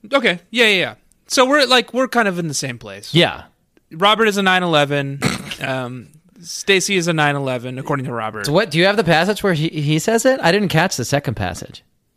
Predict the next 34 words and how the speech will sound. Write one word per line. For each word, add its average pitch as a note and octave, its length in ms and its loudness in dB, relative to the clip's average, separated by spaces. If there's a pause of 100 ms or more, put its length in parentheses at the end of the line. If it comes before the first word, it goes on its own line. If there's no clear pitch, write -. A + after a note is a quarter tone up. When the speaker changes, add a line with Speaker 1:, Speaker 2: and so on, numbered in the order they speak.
Speaker 1:
Yeah. A#2 240 -6 (380)
Speaker 2:
So G3+ 220 2
see, - 220 -2
they G3+ 220 0
both A#3+ 220 4
have G3 140 2
the D3+ 60 -2
same D#3 260 2
feeling. C#3 340 0
They D3 160 2
both F#3 240 2
think D#3+ 240 -2
that B2 360 -4 (300)
of D#3+ 180 4
each C3 200 2
other, C3 440 0 (440)
that D3 160 4
they D3+ 160 4
like D3+ 240 2
each B2+ 100 -2
other B2 220 2
so C#3+ 280 4
much B2+ 280 2
that A2 140 -2
they A2 100 0
might G#2+ 440 0
die. F2+ 520 -4 (400)
Speaker 1:
Well, G3 260 2
so G#3 540 0 (160)
Speaker 2:
That D#3+ 100 6
it's D#3 160 2
a C#3+ 200 4
fucking E3 360 2
emergency. C3 760 0